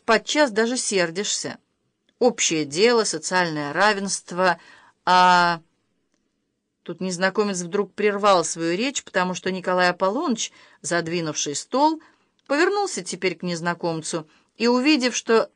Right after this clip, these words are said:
этот последний шагает уже по его кабинетику, соря пеплом на стол, на атласное красное домино, и, увидев всё то,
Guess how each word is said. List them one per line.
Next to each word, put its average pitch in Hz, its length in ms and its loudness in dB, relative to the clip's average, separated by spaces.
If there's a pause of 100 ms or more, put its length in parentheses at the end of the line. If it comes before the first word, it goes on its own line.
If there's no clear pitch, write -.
этот 180 440 -2
последний 165 720 -4 (220)
шагает 220 600 4
уже 156 200 -4
по 165 100 -6
его 156 220 -2
кабинетику, 240 920 -6 (520)
соря 214 500 6
пеплом 202 460 0
на 196 100 -2
стол, 185 480 -4 (360)
на 208 220 6
атласное 247 640 2
красное 156 520 -2
домино, 151 640 -4 (680)
и, 208 100 0
увидев 254 640 2
всё 254 220 0
то, 247 300 2